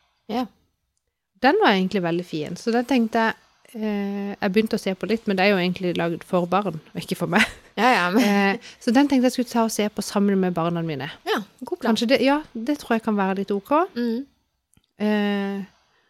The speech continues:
Speaker 2: og så tenker jeg om å finne ut av, kanskje ta det sånn liksom sammen med de, hva de tenker i forhold til å måtte tjene litt penger.
Speaker 1: Ja.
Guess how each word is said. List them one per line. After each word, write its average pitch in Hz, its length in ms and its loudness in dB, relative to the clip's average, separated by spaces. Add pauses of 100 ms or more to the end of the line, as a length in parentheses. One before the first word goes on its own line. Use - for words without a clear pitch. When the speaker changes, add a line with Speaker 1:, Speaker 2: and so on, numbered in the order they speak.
(380)
Speaker 2:
og 220 120 0
så - 360 -8
tenker 220 240 -4
jeg 214 80 0
om 220 60 0
å 214 40 -8
finne 202 300 -2
ut - 200 -12
av, 196 240 -2
kanskje 254 340 0
ta 226 180 0
det 220 160 0
sånn 208 120 -4
liksom 208 220 -4
sammen 302 380 -2
med 208 100 2
de, 196 120 2
hva 196 100 0
de 311 100 -2
tenker 196 400 -4
i 190 60 -4
forhold 180 320 -4
til 190 80 0
å - 880 -6
måtte 175 240 -6
tjene 180 460 0
litt 170 160 -6
penger. 160 340 -8 (240)
Speaker 1:
Ja. 208 180 -6